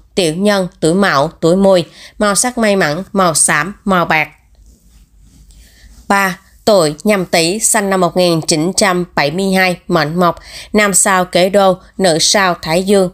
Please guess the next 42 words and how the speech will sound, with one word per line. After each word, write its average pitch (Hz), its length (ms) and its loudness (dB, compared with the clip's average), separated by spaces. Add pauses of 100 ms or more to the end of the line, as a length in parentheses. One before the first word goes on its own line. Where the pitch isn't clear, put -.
khẩu 151 280 0
quyết, 277 280 0 (380)
kiếm 202 280 -2
được 202 240 0
tiền 190 220 0 (160)
nhưng 214 200 2
vẫn 160 220 -2
phải 165 360 -2
gồng 180 300 -2
gánh 170 340 -2
một 175 240 0
gánh 196 200 0
nặng 151 340 -2
tài 165 160 0
chính 165 400 -2
nhất 254 180 0
định. 175 200 0 (680)
Quý 214 140 4
nhân 247 200 2
phù 180 280 2
trợ, 147 400 0
tuổi 180 180 2
Hợi, 165 320 0 (220)
tuổi 151 240 0
Thân, 185 180 0 (520)
Tiểu 170 200 0
Nhân, 202 320 0 (200)
tuổi 180 160 2
Dậu, 165 340 0 (100)
tuổi 160 100 -2
Mão, 170 380 0 (320)
màu 220 120 2
sắc 262 200 -2
may 214 140 2
mắn, 180 340 0
màu 196 260 2
xanh 185 320 -2
da 180 160 0
trời, 175 340 0 (140)
màu 170 220 2
đen. 180 200 0 (1400)
Bốn, 180 260 0